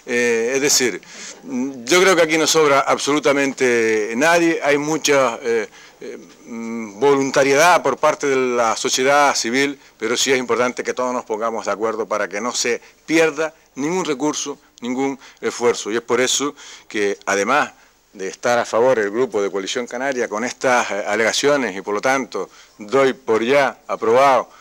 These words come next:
por, eh, todas las fuerzas políticas, salvo los representantes del Partido Popular, las alegaciones, eh, a las, eh, prospecciones,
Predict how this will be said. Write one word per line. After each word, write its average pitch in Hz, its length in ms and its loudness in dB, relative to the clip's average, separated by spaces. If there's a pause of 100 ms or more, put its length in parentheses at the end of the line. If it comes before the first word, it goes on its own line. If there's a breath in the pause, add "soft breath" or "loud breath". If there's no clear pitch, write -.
(260 loud breath)
por, 113 300 -2 (320 loud breath)
eh, 113 100 -10 (100)
todas 160 280 4
las 123 100 2
fuerzas 143 340 0
políticas, 123 520 -4
salvo 127 400 2
los 101 120 -4
representantes 107 520 -4
del 107 80 -4
Partido 110 320 -2
Popular, 107 360 0 (380 loud breath)
las 110 160 -2
alegaciones, 113 720 0
eh, 98 420 -6
a 104 120 -2
las, 101 260 -2
eh, 82 380 -20
prospecciones, 151 720 -2